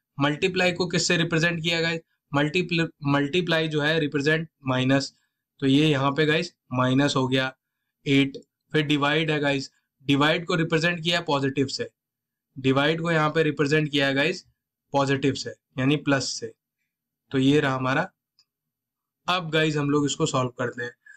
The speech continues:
So guys हमें पता है ये equations जो होती हैं board mass rule से follow,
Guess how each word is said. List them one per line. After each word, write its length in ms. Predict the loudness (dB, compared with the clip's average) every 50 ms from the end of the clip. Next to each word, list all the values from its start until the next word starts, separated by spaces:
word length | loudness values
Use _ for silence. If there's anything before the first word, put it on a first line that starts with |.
| -20 _ _ -4 0
So 100 | 0 2
guys 220 | 2 2 0 0
हमें 220 | 0 0 0 0
पता 260 | 0 -2 0 0 0 0
है 160 | 0 0 -2
ये 200 | -2 0 0 0
equations 500 | 0 0 0 0 0 2 2 2 2 2
जो 120 | 2 2
होती 180 | 2 2 0 -2
हैं 80 | 0
board 220 | 2 2 2 4 4
mass 240 | 2 0 0 0 -2
rule 220 | -2 0 0 0
से 120 | 0 0 -2
follow, 400 | -2 0 0 0 0 0 -2